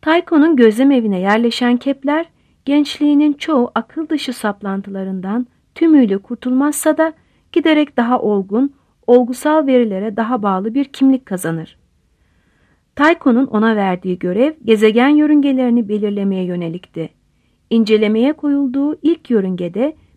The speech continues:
beklentiye en çok aykırı düşen Mars'ın gözlemlenen yörüngesiydi. Kepler, yoğun bir uğraşa karşın yıllarca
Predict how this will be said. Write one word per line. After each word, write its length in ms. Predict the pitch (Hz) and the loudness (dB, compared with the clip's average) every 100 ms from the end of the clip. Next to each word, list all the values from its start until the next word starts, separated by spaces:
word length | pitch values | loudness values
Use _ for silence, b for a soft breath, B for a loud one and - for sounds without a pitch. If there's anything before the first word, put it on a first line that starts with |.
| - | -4
beklentiye 600 | 277 285 285 285 285 294 | -4 0 0 2 0 -2
en 220 | - 330 | -2 -2
çok 260 | - 277 - | -2 -4 -2
aykırı 440 | 202 202 - 196 | -4 -4 -6 -8
düşen 360 | 180 - 190 190 | -8 -8 -6 -4
Mars'ın 580 | 208 226 226 - 277 339 _ _ - | -2 -2 -2 -2 -2 -4 _ _ 2
gözlemlenen 760 | 254 233 247 233 220 233 269 | 2 4 2 2 0 0 0
yörüngesiydi. 840 | 214 196 196 180 - 175 170 165 - _ _ _ _ _ _ _ | 2 0 0 -4 -8 -8 -8 -10 -14 _ _ _ _ _ _ _
Kepler, 520 | - 311 233 196 254 - _ _ 208 | -2 -2 -2 -4 -6 -10 _ _ -2
yoğun 360 | 220 285 339 | 2 2 2
bir 100 | 339 - | 0 -2
uğraşa 460 | 220 208 - 202 | -2 -2 -4 -6
karşın 440 | 196 185 180 226 220 | -6 -6 -6 -4 -4
yıllarca 640 | 214 233 277 277 285 311 | -4 -2 -2 -2 -4 -4